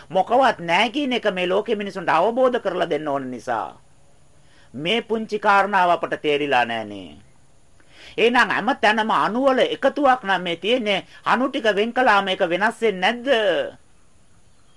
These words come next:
එහෙනම් එදා තරුණ කට්ටිය අද වයසක කට්ටිය වෙලා තියෙන්නේ අණුවල විපර්යාසයක් නෙමෙයිද? අලුත් භාණ්ඩ අද පරණ භාණ්ඩ වෙලා තියෙන්නේ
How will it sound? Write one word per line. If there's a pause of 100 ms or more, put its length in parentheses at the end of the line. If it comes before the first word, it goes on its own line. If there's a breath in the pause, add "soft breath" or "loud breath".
(400 soft breath)
එහෙනම්
එදා
තරුණ
කට්ටිය (320 loud breath)
අද
වයසක
කට්ටිය
වෙලා
තියෙන්නේ
අණුවල
විපර්යාසයක්
නෙමෙයිද? (420 loud breath)
අලුත්
භාණ්ඩ
අද
පරණ
භාණ්ඩ
වෙලා
තියෙන්නේ